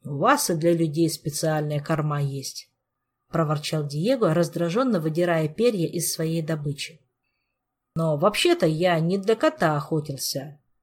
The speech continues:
Кстати, это кошка. А просто жрать захотел». «Ты мог нас подождать? Всего полчаса, час».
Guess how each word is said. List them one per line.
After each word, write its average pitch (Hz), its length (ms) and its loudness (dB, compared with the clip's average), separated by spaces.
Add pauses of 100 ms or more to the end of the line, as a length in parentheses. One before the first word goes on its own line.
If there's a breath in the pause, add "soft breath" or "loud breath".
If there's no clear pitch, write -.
(140)
Кстати, 247 380 0
это 196 200 0
кошка. 147 520 -8 (480)
А 151 120 -8
просто 311 380 2
жрать 180 300 2
захотел». 143 640 -6 (1160)
«Ты 359 140 4
мог 440 320 6
нас 339 240 6
подождать? 220 720 0 (180)
Всего 415 440 6
полчаса, 339 540 4
час». 302 580 4